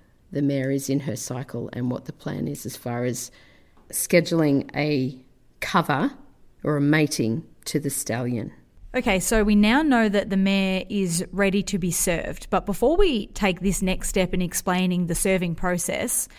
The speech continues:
Speaker 2: we need to start talking a little bit about the other side of this meeting, which is the stallion, because we've really discussed what happens to a mare in, or, or I suppose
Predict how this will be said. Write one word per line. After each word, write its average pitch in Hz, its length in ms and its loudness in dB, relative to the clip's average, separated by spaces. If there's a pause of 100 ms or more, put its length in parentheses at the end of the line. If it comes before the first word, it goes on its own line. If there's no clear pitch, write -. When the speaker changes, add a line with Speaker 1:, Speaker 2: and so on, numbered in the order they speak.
(200)
Speaker 2:
we 339 140 0
need 392 140 0
to - 40 0
start 190 240 2
talking 190 300 0
a 180 40 0
little 185 140 2
bit 180 280 0
about 185 320 2
the 214 100 2
other 349 180 6
side 165 420 2
of 170 180 -4
this 180 180 -6
meeting, 247 380 -4
which 226 220 -2
is 180 500 -2
the 208 100 -2
stallion, 240 560 2
because 170 220 -4
we've 190 180 0
really 254 220 2
discussed 180 500 -2
what 185 120 -2
happens 185 360 0
to 190 140 -2
a 170 40 0
mare 240 480 4
in, 185 320 2 (260)
or, 208 180 6
or 196 240 4
I 180 60 2
suppose 185 520 2